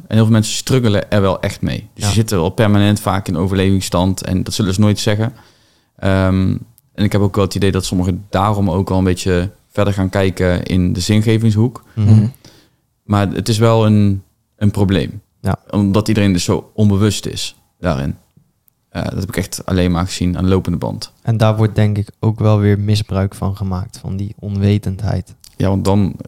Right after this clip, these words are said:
Speaker 1: dan ben je dus heel erg vatbaar voor die, voor die figuren die zeggen: "Hey, wil jij ook zo makkelijk tien K per maand verdienen
Speaker 2: Ja.
Speaker 1: en, eh, en zo'n, zo'n leven hebben?"
Speaker 2: Mhm.
Speaker 1: Als jij het gevoel hebt dat, dat, dat je vastzit, ja, dan is dat een soort van bij die ticket naar vrijheid natuurlijk. Dus dat begrijp ik helemaal.
Speaker 3: Ja.
Speaker 1: Ja.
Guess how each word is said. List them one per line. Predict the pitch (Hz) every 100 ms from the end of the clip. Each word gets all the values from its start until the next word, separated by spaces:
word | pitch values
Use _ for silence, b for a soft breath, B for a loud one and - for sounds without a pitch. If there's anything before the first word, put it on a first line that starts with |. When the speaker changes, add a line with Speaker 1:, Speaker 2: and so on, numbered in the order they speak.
| -
Speaker 1:
dan | 98 98
ben | 92
je |
dus | 92 95
heel | 95 95
erg | 92 87
vatbaar | - 110 101 87 87
voor | 95 92
die, | 92 90 90 - -
voor | 101
die | 90
figuren | 95 107 104
die | 90
zeggen: | 92 92 92
"Hey, | 101 98 92
wil | 92
jij | 98
ook | 107 107
zo | 104
makkelijk | 90 85 90
tien | - 95
K | 98 90
per | -
maand | 90 87 87
verdienen | - 87 101
Speaker 2:
Ja. | 110
Speaker 1:
en, | - 92 90 69
eh, | 50
en | 95
zo'n, | 92 92 90
zo'n | - 95
leven | 98 92 92
hebben?" | 92 90 - B
Speaker 2:
Mhm. | 107 104 95
Speaker 1:
Als | -
jij | 95
het | -
gevoel | 113 104
hebt |
dat, | 95 -
dat, | - - -
dat | 98
je | 95
vastzit, | 120 - - - - b b b b b
ja, | -
dan | 87 95
is |
dat | 104 98
een |
soort | - 95
van | 98
bij | 95
die | 95 -
ticket | 107 -
naar | 95
vrijheid | 90 110 92 92
natuurlijk. | 95 78 -
Dus | 98
dat | 117
begrijp | 117 139 110
ik |
helemaal. | 101 92 95 92 104 -
Speaker 3:
Ja. | 117 - -
Speaker 1:
Ja. | 101 -